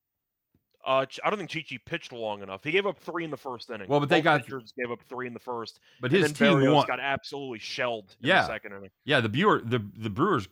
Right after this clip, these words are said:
Speaker 2: cranked him. I mean, yeah, I know. No, Chichi didn't get the win. I, I didn't. I mean, the, the team got the, got the win.
Speaker 1: Oh no, the Brewers did most of the heavy lifting offensively.
Speaker 2: Yeah.
Speaker 1: But on principle, with Chichi pitching, you can't have a total of nine and a half.
Speaker 2: No, and that was what, like, eleven three that game ended up. Is that right?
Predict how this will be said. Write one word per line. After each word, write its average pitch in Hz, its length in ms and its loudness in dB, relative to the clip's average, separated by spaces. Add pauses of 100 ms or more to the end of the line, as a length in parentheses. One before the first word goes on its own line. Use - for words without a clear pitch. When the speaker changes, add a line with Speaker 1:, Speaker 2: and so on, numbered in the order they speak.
(100)
Speaker 2:
cranked 170 360 0
him. - 200 -16
I - 80 -6
mean, 104 180 -2
yeah, 127 260 4
I 131 40 6
know. 135 160 4
No, 95 460 0
Chichi 127 340 -2
didn't 113 180 -2
get 92 140 -4
the 82 80 -10
win. 82 280 -6
I, 78 220 -8
I - 40 0
didn't. 76 200 -4
I 90 60 -4
mean, 90 180 -6
the, 80 240 -8
the 90 140 -12
team 87 300 -6
got 78 180 -8
the, 80 80 -10 (280)
got 71 160 -10
the 76 60 -16
win. 62 220 -14 (120)
Speaker 1:
Oh 185 60 4
no, 180 100 4
the 160 80 0
Brewers 180 340 0
did 165 100 -4
most 156 180 2
of - 40 -10
the 147 80 -6
heavy 135 160 -4
lifting 135 280 -8
offensively. 120 460 -4
Speaker 2:
Yeah. 87 240 2
Speaker 1:
But 110 140 -2
on 117 120 -4
principle, 123 720 -6
with 117 180 -12
Chichi 143 520 -10
pitching, 113 500 -6
you 123 80 -8
can't 139 260 -2
have 117 120 -4
a 113 40 -10
total 117 360 -8
of 107 60 -6
nine 101 280 -8
and - 0 -
a 92 40 -14
half. 92 200 -14
Speaker 2:
No, 95 420 2
and 98 140 0
that 120 100 6
was 107 120 0
what, 104 140 -2
like, 92 140 0
eleven 98 360 0
three 104 260 -6
that 101 160 -10
game 101 180 -6
ended 98 200 -8
up. 95 100 -10
Is 90 80 -10
that 92 100 -6
right? 92 200 -6